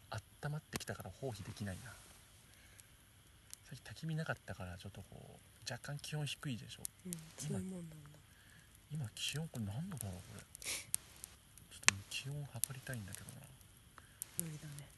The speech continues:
Speaker 2: <laughs> 前哨さん、焚き火に合わせて飲んでる酒の銘柄、焚き火。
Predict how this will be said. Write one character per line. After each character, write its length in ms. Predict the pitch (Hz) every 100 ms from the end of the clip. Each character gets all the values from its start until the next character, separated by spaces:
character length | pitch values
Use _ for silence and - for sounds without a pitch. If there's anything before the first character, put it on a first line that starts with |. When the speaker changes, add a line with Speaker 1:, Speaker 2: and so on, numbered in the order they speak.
| - - - - - - - - - - -
Speaker 2:
<laughs> 1400 | - - - - - - - - - - - - - -
前 140 | 175 165
哨 180 | 156
さ 120 | 151 151
ん、 40 |
焚 140 | 160
き 120 | - 175
火 120 | 175
に 80 | 175
合 60 |
わ 80 | 175
せ 120 | 165
て 80 | 151
飲 160 | 151 156
ん 100 | 151
で 120 | 143
る 220 | 135 135 - - - -
酒 320 | - - 156
の 160 | 147
銘 260 | 147 143 143
柄、 240 | 143 139 151 -
焚 120 | -
き 160 | - 151
火。 180 | 131